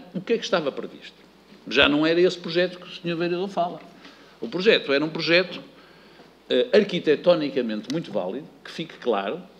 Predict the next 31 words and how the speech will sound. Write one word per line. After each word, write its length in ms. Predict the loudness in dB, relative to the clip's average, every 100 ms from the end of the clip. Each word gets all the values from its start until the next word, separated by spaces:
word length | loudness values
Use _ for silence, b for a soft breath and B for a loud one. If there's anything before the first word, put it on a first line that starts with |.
| -10
nós 200 | -6 -4
não 80 | -4
estamos 420 | 0 0 0 -4
a 60 |
discutir 420 | -8 -10 -8 -6 -6
a 40 |
qualidade 480 | -4 -4 -2 -2 -2
da 40 |
arquitetura, 680 | -6 -6 -8 -6 -4 -4 -4 -10 B B B
mas 220 | 2 4 4
em 100 | 2
que 80 |
o 20 | 2
mercado 560 | 0 2 2 2 -2 -2
iria 360 | 2 4 4 4
ter 240 | 6 6
um, 240 | 4 -2
ser 240 | 0 2 2
um 80 | 0
conceito 480 | -4 -2 -2 -4 -6
muito 320 | 0 2 2 -2
diferente. 380 | -6 -10 -16 -18
Seria 380 | -16 -4 -2 0
um 20 |
mercado 500 | 0 0 2 2 2 -8 -4
coberto, 600 | 2 4 4 2 -6 -18 -20 _ -20 _ _ _ _ _ _ _ _ _ -20 -18 -4
um 120 | -2
mercado 360 | 2 4 4 2
que 80 |
teria, 300 | 0 2 2 4
indubitavelmente, 1200 | 6 8 6 4 4 4 6 6 4 2 0 -4